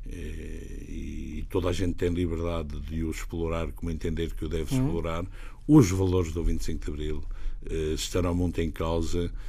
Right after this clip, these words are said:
Speaker 1: se, eh, ap-, este tipo de política que tem seguido nos ulti-, tem sido seguida em Portugal nos últimos anos,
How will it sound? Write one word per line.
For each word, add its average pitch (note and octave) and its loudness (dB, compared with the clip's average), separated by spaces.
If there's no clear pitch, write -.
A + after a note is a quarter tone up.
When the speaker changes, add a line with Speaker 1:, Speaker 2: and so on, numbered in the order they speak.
Speaker 1:
se, F2 2
eh, E2+ 2
ap-, - -4
este - 6
tipo B2+ 2
de A2+ 6
política G2 0
que - -10
tem - 2
seguido F#2+ 0
nos F2 0
ulti-, G2+ -2
tem G2+ 2
sido F#2+ 0
seguida F#2+ 0
em F2+ 2
Portugal F2+ -2
nos E2+ -2
últimos E2+ 0
anos, D#2 -4